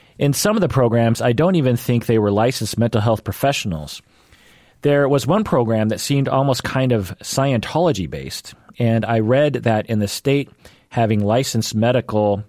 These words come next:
that in that state, having licensed medical or mental health professionals wasn't required at boot camps. I saw a teenager after, quote unquote, graduating from a boot camp, and what he told me was harrowing.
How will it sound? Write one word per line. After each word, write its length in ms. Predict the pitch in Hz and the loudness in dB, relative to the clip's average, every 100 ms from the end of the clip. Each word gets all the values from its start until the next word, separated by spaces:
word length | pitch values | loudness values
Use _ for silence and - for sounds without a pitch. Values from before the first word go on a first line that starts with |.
| - | -2
that 180 | 110 107 | -2 0
in 180 | 123 117 | 0 0
that 180 | 151 | 0
state, 320 | - 101 95 - - - - | -2 -2 -2 -6 -20 -20 -6
having 300 | 131 123 120 | 0 2 2
licensed 460 | 110 143 139 123 120 | 2 0 0 -2 2
medical 360 | 120 123 113 | 2 2 2
or 100 | 104 | 2
mental 260 | 104 113 104 | 0 0 0
health 160 | 104 | 0
professionals 520 | - - 151 - 107 95 | -4 -2 -2 0 -2 0
wasn't 300 | 120 123 87 | 0 0 -4
required 540 | 82 - 135 107 85 | -4 -2 0 0 -4
at 80 | 71 | -6
boot 140 | 76 | -14
camps. 380 | - 67 64 - _ _ _ _ _ _ _ _ - | -12 -14 -14 -20 _ _ _ _ _ _ _ _ -4
I 100 | 131 | -4
saw 300 | - 180 180 | 0 0 0
a 60 | |
teenager 720 | 135 - 175 135 107 107 104 - - - - - - | 0 0 2 2 2 2 0 -4 -20 -20 -20 -12 -4
after, 280 | 113 - | -2 -2
quote 160 | 113 135 | 0 -2
unquote, 280 | 120 120 98 | 2 0 0
graduating 760 | 101 110 143 127 104 92 90 | -2 2 0 0 -2 0 -2
from 440 | 95 - 110 101 104 | -6 -2 0 2 0
a 100 | 107 | -2
boot 220 | 85 120 | 0 -2
camp, 340 | 123 95 85 87 - | -2 -4 -4 -4 -4
and 240 | 104 98 | -2 0
what 180 | 110 - | 0 -2
he 380 | - 165 165 - | -2 -2 -2 -6
told 280 | - 196 139 | -2 0 0
me 200 | 90 95 | -2 0
was 200 | 107 113 | -2 -2
harrowing. 720 | 131 - 151 139 85 73 | -8 -2 2 2 0 -8